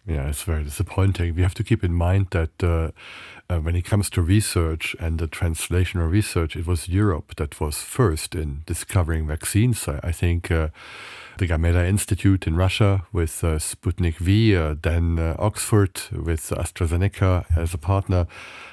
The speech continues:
uh, BioNTech. These are all developments that we have spearheaded here in Europe. And,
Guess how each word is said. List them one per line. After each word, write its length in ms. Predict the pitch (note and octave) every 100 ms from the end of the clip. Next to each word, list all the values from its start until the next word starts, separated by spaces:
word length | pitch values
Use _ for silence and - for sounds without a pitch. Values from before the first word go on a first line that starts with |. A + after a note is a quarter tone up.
| -
uh, 260 | F#2+ F2 E2
BioNTech. 760 | D2 F2+ F2+ G2+ A2+ F2 E2+ - - - _
These 200 | - B2
are 80 | -
all 160 | - A2
developments 640 | G2+ F#2 G2+ F#2+ F2+ -
that 240 | - D#2+ F#2
we 180 | F#2+
have 140 | G#2 E2+
spearheaded 720 | - - A#2 A2 E2+ C#2 -
here 160 | - D2+
in 80 |
Europe. 380 | D2+ D2+ D2 -
And, 240 | E2+ F2